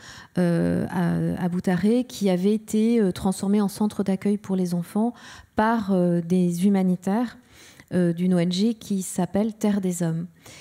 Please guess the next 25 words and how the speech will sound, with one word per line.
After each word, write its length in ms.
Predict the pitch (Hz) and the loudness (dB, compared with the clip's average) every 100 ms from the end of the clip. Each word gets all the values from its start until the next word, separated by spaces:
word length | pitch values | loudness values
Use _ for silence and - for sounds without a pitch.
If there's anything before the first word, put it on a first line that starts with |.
| - - _ | -20 -20 _
Et, 460 | 196 208 220 233 - | 2 4 4 0 0
euh, 460 | 185 180 175 170 170 | 0 2 4 2 0
ces 320 | - 220 202 | 0 2 2
humanitaires, 840 | 196 185 180 190 196 240 269 240 - _ _ - - | 2 2 0 0 0 2 0 -4 -14 _ _ -20 -14
qui 260 | - 196 | -2 2
étaient, 360 | 180 - 196 196 | 2 0 2 2
euh, 480 | 175 165 156 156 160 | 2 0 0 -2 -2
en 20 | |
fait, 160 | 165 - | -4 -6
c'était 220 | - 175 | -6 -4
un 100 | 165 | -2
monsieur 300 | 165 165 202 | -2 0 -2
qui 80 | - | -2
s'app-, 180 | 175 - _ - | -6 -6 _ -18
qui 80 | - | -8
s'appelait 300 | 170 - 170 | -8 -2 0
Alexis 360 | 175 180 - 180 | 0 -2 -2 -2
Briquet, 400 | 175 175 208 247 | -2 -4 -4 -4
qui 120 | 196 | -6
était 160 | - | -6
suisse, 480 | 175 - 214 254 - - - - - - | -8 -6 -6 -6 -8 -16 -20 -20 -20 -6
avait 200 | 170 185 | 0 2
réussi 720 | 185 214 208 - - 226 233 - | 2 2 0 -4 -2 0 0 0
à 120 | 180 | 0
négocier, 840 | 185 190 202 - - 214 214 220 | 2 2 0 -2 -4 0 2 0